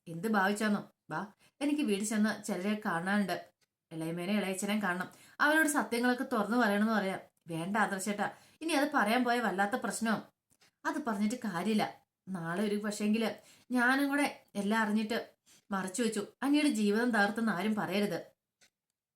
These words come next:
ആരൊക്കെ എന്തൊക്കെ പറഞ്ഞാലും ശരി, വീട്ടിലുള്ളല്ല ഈ സത്യങ്ങളൊക്കെ അറിയണം. അല്ലാതിരുന്നിട്ട് ഒരു കാര്യമില്ല. ഇത് അനിയുടെ ജീവിതമാ, എന്റെ അനിയന്റെ ജീവിതമാ. എന്റെ അനിയന്റെ ജീവൻ എന്തേലും സംഭവിക്കാനായിട്ട് ഞാൻ സമ്മതിക്കത്തില്ല.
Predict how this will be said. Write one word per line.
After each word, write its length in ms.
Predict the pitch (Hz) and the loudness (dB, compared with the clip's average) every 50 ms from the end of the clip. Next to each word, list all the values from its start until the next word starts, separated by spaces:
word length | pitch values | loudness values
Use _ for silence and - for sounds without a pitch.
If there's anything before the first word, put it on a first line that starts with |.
| _ _ _ _ _ _ _ - | _ _ _ _ _ _ _ -10
ആരൊക്കെ 360 | 170 170 170 185 196 202 240 | -6 -4 -4 -4 -4 -2 -2
എന്തൊക്കെ 280 | 233 208 190 202 208 - | -2 0 0 -2 -4 -2
പറഞ്ഞാലും 340 | 214 226 208 208 208 208 208 | -2 0 2 4 2 2 2
ശരി, 260 | 226 196 185 180 - | 0 -2 -2 -4 -4
വീട്ടിലുള്ളല്ല 600 | 196 240 262 269 277 294 262 233 220 220 226 233 | -2 -2 -2 -2 0 0 0 2 2 0 0 0
ഈ 120 | 233 208 220 | 0 0 0
സത്യങ്ങളൊക്കെ 600 | 226 - 202 - - 190 202 214 220 214 240 226 | 0 -2 -4 -6 -4 -2 0 0 0 0 0 -2
അറിയണം. 320 | 190 170 180 180 180 180 - - _ - _ - | -2 -2 -2 -4 -4 -6 -8 -14 _ -20 _ -10
അല്ലാതിരുന്നിട്ട് 560 | 175 170 170 180 202 208 226 214 214 214 226 | -8 -4 -2 0 0 0 0 0 0 2 0
ഒരു 120 | 202 208 | 0 -2
കാര്യമില്ല. 440 | 220 - 208 175 175 196 208 202 180 | -2 -2 -2 -2 0 0 0 0 0
ഇത് 400 | - - - _ _ _ - 190 | -4 -6 -12 _ _ _ -12 -10
അനിയുടെ 320 | 180 165 165 165 170 180 220 | -8 -6 -6 -6 -4 -4 -2
ജീവിതമാ, 460 | 208 202 170 175 196 202 208 - - - - - _ 262 | -2 -2 -2 -2 0 0 0 -2 -2 -6 -12 -12 _ 0
എന്റെ 240 | 302 311 320 330 | 0 0 2 2
അനിയന്റെ 320 | 262 208 214 226 233 254 262 | 4 4 4 4 4 2 2
ജീവിതമാ. 400 | 208 202 202 196 202 214 196 - - - - - | 2 2 2 2 4 2 2 0 -2 -8 -12 -10
എന്റെ 180 | 170 165 180 | -8 -6 -4
അനിയന്റെ 280 | 190 180 190 196 202 202 | -4 -4 -2 -2 -2 -2
ജീവൻ 240 | 196 185 185 202 214 | -2 -2 0 0 0
എന്തേലും 280 | 196 175 185 196 214 | 0 0 -2 -4 -2
സംഭവിക്കാനായിട്ട് 580 | 208 214 180 180 190 196 202 196 202 202 202 208 | -2 -4 -4 -2 -2 -4 -2 0 0 0 0 -2
ഞാൻ 240 | 185 175 180 208 208 | -2 -2 -2 -2 -2
സമ്മതിക്കത്തില്ല. 760 | - 196 165 170 180 202 208 - 226 214 202 175 160 - | -2 -4 -4 -4 -6 -6 -4 -4 -2 -2 -2 -2 -2 -4